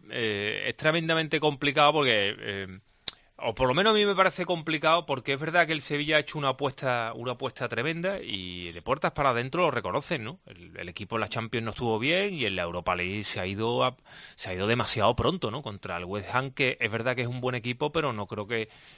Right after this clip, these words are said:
eh, que fuera un equipo para ser tan, para ser tan superior, ¿no? O para echar, eh, fuera al Sevilla. Mm, pero el Liga es el segundo.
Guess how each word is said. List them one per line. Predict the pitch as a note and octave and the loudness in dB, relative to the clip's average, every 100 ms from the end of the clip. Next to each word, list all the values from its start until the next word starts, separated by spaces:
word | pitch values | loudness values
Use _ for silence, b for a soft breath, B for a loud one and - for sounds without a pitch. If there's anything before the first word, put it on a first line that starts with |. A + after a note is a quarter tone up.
| b | b
eh, | G2+ F#2 | -10 -8
que | F#2+ | -8
fuera | - G#2 | -6 -4
un | G2+ | -4
equipo | G2+ G#2+ A2+ | -4 -2 0
para | B2 A#2 | 2 2
ser | - G2 | 0 -2
tan, | - G#2 G#2 | -2 -2 -4
para | F#2 F#2+ | -4 -4
ser | - G#2+ | -4 -2
tan | - A2+ | 0 0
superior, | - G#2+ G#2 A2 F2 | -2 -4 -2 0 0
¿no? | B2+ | -2
O | A2+ | 0
para | G2+ | -2
echar, | F#2+ A2 G#2+ G#2+ B B B B | -2 2 2 0 B B B B
eh, | A#2 G2 | -4 -4
fuera | - A#2+ G#2+ | -2 0 2
al | G2+ | 0
Sevilla. | A#2 A#2 G#2 F2 b b b b b b - | 0 0 -2 -6 b b b b b b -12
Mm, | C#3 C3 C3+ | -8 -6 -2
pero | - C#3 C#3 | 2 8 8
el | C3 | 6
Liga | D3 D#3+ | 4 4
es | |
el | F3+ | 4
segundo. | - F#3+ A3 D3+ G2+ | 6 6 4 0 -2